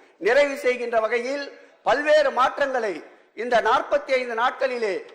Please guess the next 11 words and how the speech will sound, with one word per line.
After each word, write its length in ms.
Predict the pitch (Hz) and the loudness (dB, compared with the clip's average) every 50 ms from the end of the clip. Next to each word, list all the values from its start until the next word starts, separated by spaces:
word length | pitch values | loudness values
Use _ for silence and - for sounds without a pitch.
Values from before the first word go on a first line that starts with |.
| - | -12
கிளாம்பாக்கம் 640 | - 214 247 277 294 269 262 262 254 254 254 233 - | -4 0 2 2 4 4 2 2 2 2 0 -4 0
பேருந்து 260 | 226 247 269 262 262 247 | 0 0 0 0 0 -2
நிலையத்தில் 380 | 240 226 220 - 226 208 - | -2 -2 -2 -2 -6 -6 -4
கொண்டு 180 | 220 233 240 262 | -4 -2 0 0
வந்திருக்கின்றோம். 720 | 262 262 240 240 240 240 226 226 220 220 254 294 302 269 - - - - - - - - | 0 0 0 -2 -4 -4 -6 -8 -4 0 2 2 2 2 0 -8 -18 -20 -20 -20 -14 -4
வேண்டுமென்றால் 720 | 170 220 277 285 - 285 269 262 262 254 262 247 240 240 - | 0 2 2 2 2 2 0 0 0 2 2 2 2 2 0
சட்டமன்றத்திலே 680 | 214 208 - 311 294 294 277 269 254 254 262 254 247 | -4 -2 0 0 0 0 0 0 -2 0 2 4 4
இருக்கின்ற 440 | 240 240 226 233 - 233 226 220 226 247 262 294 311 - - - - - - - - - 160 | 4 4 2 0 -4 -6 -4 0 2 2 4 4 2 0 -4 -10 -16 -18 -20 -14 -6 -4 -2
அனைத்து 320 | 233 285 311 302 - 320 294 | -2 0 -2 -4 -6 -8 -6
கட்சியை 420 | - 262 247 254 - 302 277 262 | -2 -2 -2 -2 -2 -4 -4 -4
சார்ந்த 360 | 269 - 247 233 226 233 226 | -2 0 2 2 2 2 2